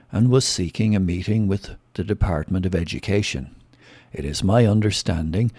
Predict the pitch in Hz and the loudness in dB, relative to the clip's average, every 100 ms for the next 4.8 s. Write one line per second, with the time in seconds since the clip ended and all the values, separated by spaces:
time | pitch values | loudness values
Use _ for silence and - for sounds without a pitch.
0 | - - 117 127 120 139 - 143 117 127 | -18 -6 -4 0 0 0 2 2 2 0
1 | 113 95 104 120 - - 117 120 107 107 | 0 0 0 -2 -4 -4 0 2 2 0
2 | - - 113 101 101 92 87 98 92 - | -4 -2 0 0 -2 -4 -2 -2 -2 -4
3 | 90 85 90 101 92 85 82 - - 117 | -2 -2 -2 -2 -2 -2 -4 -4 0 2
4 | 110 90 85 - - 85 92 117 | 2 0 -2 -4 -4 -2 0 -2